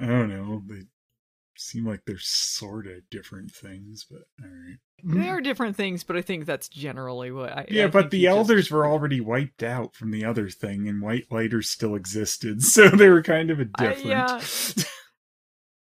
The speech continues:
Speaker 1: <laughs>
Speaker 2: Generally, he just means witches are, it's a free-for-all.
Speaker 1: Mm-hmm. I just thought it was weird he didn't mention the thing that them as a group actually killed.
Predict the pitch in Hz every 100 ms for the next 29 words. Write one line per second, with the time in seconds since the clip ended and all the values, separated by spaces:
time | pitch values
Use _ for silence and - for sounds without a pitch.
0 | _ _ 233 202 277 247 214 180 175 170
1 | - 156 156 143 139 - - 170 180 202
2 | 208 180 214 180 160 139 - 170 - 156
3 | 147 143 123 117 143 - 120 110 104 101
4 | - 127 151 151 135 117 110 113 110 104
5 | 107 110 117 107 110 - 104 98 - 101
6 | 101 98 - 101 107 104 101 113 101 104
7 | 101 101 98 - - 92 - 113 98 95
8 | 98